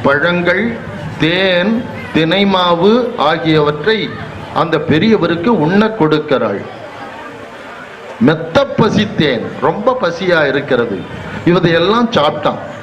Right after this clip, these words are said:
சாப்பிடுகிற போது அந்த வயசானவங்க சாப்பிடுறது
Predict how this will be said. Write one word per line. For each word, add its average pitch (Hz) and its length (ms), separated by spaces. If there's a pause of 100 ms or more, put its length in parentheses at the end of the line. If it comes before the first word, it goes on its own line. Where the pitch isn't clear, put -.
(340)
சாப்பிடுகிற 160 840
போது 151 340
அந்த 143 200 (280)
வயசானவங்க 143 760
சாப்பிடுறது 131 800